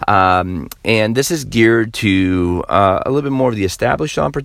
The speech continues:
entrepreneur, but also a heads up to the new startups, uh, and new entrepreneurs that are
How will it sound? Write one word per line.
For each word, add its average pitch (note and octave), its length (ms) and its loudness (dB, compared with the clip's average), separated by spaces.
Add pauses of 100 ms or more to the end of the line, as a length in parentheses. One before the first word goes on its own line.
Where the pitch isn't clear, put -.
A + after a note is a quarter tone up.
entrepreneur, C3+ 600 -4
but B2+ 160 -2
also F3+ 340 -4
a F2+ 60 0
heads G#2+ 260 -4
up F#2 280 -2
to F2+ 360 -2
the F2 80 -2
new F2+ 240 0
startups, D#2+ 640 -2 (460)
uh, D#2 420 0
and D#2+ 180 -2
new F#2 180 0
entrepreneurs D#2 760 -4
that D2+ 500 -2
are D#2 400 -2